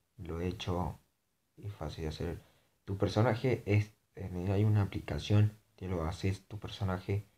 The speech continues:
Y bueno, así me he hecho el personaje, oscuro, blanco, así, está chulo,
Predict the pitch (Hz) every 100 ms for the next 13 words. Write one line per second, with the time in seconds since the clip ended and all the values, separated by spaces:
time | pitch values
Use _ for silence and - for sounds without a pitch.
0 | _ _ _ _ - 87 78 82 98 98
1 | 92 87 82 - 85 - - - 90 98
2 | - 98 101 _ _ _ _ _ _ _
3 | _ - 92 92 87 90 90 90 82 82
4 | 82 87 87 82 - - 104 92 92 95
5 | 92